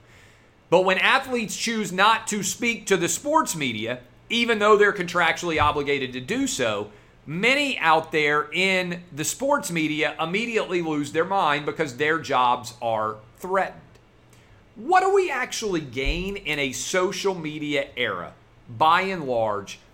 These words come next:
from athlete interactions with the media in big public forums? I'm not sure we gain much at all, honestly. And I understand why that requirement existed years and years ago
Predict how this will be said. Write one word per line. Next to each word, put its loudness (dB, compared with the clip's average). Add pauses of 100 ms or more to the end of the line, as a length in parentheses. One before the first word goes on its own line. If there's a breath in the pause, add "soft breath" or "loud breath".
from 0
athlete 0
interactions -4 (120)
with -2
the -2
media -8 (120)
in -6
big -2
public -4
forums? -12 (200)
I'm -8
not -2
sure -6
we -6
gain -4
much -4
at -10
all, -16 (480)
honestly. -4 (600 soft breath)
And 4
I 6
understand -2
why 4
that -2
requirement -2
existed -6 (280 soft breath)
years 0
and -4
years -4
ago -2